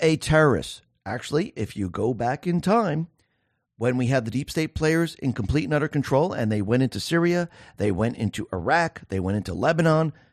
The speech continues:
they went into all these countries, and they overthrew the United States government, and they installed a puppet government. Any person that didn't want the puppet government there was called Al-Qaeda.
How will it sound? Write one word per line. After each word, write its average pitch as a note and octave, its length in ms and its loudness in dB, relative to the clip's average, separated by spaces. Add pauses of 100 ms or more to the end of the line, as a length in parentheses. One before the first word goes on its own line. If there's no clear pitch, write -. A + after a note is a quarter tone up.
(140)
they A2+ 80 -2
went C3+ 180 0
into F#3+ 140 0
all F3+ 80 4
these D#3+ 140 0
countries, D3+ 360 0
and B2 80 0
they A2+ 100 0
overthrew D#3 320 -2
the D#3 80 0
United B2+ 260 4
States D#3+ 180 0
government, G2+ 460 0
and G#2 100 -2
they G2 100 -2
installed C3+ 400 -4
a D3 80 -4
puppet C#3 280 -2
government. F#2 340 -2 (580)
Any F#3 300 4
person B2 560 0 (380)
that - 340 -2
didn't D#3 320 0
want D3+ 240 0
the C3+ 60 -6
puppet D3 260 2
government D3+ 340 2
there F3+ 280 2 (340)
was B2+ 160 -2
called C#3 320 4
Al-Qaeda. A#2+ 600 2